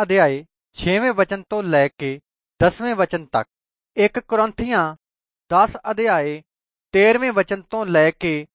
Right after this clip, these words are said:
ਚੌਦਵੇਂ ਵਚਨ ਤੱਕ। ਸ਼ੈਤਾਨ ਹਮੇਸ਼ਾ ਇਹੀ ਹੀ ਕੋਸ਼ਿਸ਼ ਕਰਦਾ ਹੈ ਕਿ ਉਹ ਪਰਮਾਤਮਾ ਦੇ ਲੋਕਾਂ ਦੀ ਪ੍ਰੀਖਿਆ ਲਵੇ। ਉਹ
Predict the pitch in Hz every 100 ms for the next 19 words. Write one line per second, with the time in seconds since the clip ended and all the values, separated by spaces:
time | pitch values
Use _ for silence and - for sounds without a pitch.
0 | _ _ _ _ 202 214 247 254 202 175
1 | 180 - 151 - _ _ _ _ _ _
2 | - - 208 - 190 220 233 214 202 180
3 | 190 175 - 202 208 254 254 247 214 202
4 | 220 - 196 175 208 202 185 180 170 170
5 | 175 _ _ _ _ - 202 233 247 214
6 | 190 190 214 233 247 233 202 190 226 220
7 | 190 180 - 208 - 247 208 147 131 131
8 | _ _ _ _ _ 196 214 262